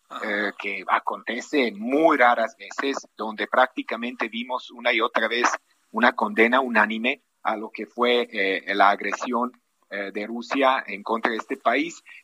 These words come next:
Speaker 2: pero no salieron propuestas, eh,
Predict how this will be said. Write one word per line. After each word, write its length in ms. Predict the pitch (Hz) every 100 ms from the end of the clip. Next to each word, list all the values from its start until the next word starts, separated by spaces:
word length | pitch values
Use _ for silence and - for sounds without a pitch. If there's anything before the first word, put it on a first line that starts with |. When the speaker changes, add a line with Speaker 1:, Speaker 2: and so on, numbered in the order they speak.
| _
Speaker 2:
pero 640 | - 123 120 123 120 113 117
no 380 | 117 113 117 160
salieron 560 | 160 127 120 123 120 120
propuestas, 800 | 117 - 120 120 - 120 117 - - - 101
eh, 200 | 107